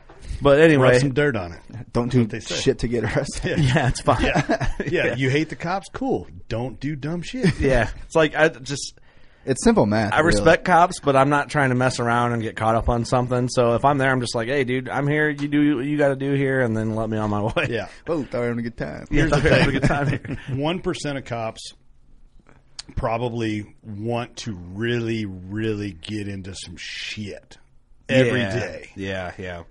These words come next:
Speaker 2: The other ninety-nine percent are like, "You know what? I have a job to do. Gotta keep the peace."
Speaker 1: You probably
Speaker 2: If
Speaker 1: just
Speaker 2: I
Speaker 1: wanna hang out,
Speaker 2: don't
Speaker 1: like,
Speaker 2: get
Speaker 1: talk
Speaker 2: a
Speaker 1: to
Speaker 2: call
Speaker 1: people, too.
Speaker 2: today, it'll suck and it'll be boring, but I'm okay. That's an okay boring.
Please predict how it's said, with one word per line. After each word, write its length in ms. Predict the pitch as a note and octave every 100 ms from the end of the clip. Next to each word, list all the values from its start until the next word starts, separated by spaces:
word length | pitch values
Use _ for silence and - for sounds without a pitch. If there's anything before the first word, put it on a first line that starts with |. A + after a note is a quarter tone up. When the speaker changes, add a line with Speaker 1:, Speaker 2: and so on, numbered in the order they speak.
| -
Speaker 2:
The 200 | F#2+ A#2
other 180 | E3 G3
ninety-nine 640 | D3 B2+ C3 C3 B2+ A#2+ A2+
percent 500 | A2 - A2 G#2 - _ _ _ _ _ _ - - _ - -
are 180 | A2+ G#2+
like, 260 | G2 F#2 B2
"You 60 |
know 120 | C#3
what? 260 | C#3 C3 B2+
I 80 | G#2+
have 100 | A#2+
a 40 | A#2
job 260 | B2 G#2+
to 60 | G2+
do. 240 | G#2+ G2+ - - -
Gotta 160 | F#2
keep 200 | - D3
the 60 | -
peace." 460 | C#3 B2+ A#2 - - - - - - - - - - -
Speaker 1:
You 80 | A#2+
probably 180 | - B2+
Speaker 2:
If 40 |
Speaker 1:
just 60 | F#3
Speaker 2:
I 40 |
Speaker 1:
wanna 140 | D3+
hang 220 | A2+ C#3 C3
out, 200 | F#3 -
Speaker 2:
don't 100 | B2+
Speaker 1:
like, 200 | B2 D3
Speaker 2:
get 100 | C#3+
Speaker 1:
talk 100 | E3
Speaker 2:
a 20 |
Speaker 1:
to 60 | -
Speaker 2:
call 300 | C#3 C#3+ E3+
Speaker 1:
people, 80 | C#3+
too. 60 | E3+
Speaker 2:
today, 300 | F3+ F#3+ -
it'll 180 | F#3+ G3+ -
suck 300 | C#3 C#3+ C#3+
and 80 | C#3
it'll 100 | C3+
be 100 | C3+
boring, 480 | A#2+ G#2+ A#2 C#3 D3+ - - _ -
but 100 | - -
I'm 200 | D3 E3+
okay. 440 | C#3+ - A3 D#2 -
That's 180 | G#2+
an 100 | B2
okay 340 | A#2+ C3 D#3 D#3
boring. 480 | B2+ C3 A2+ F#2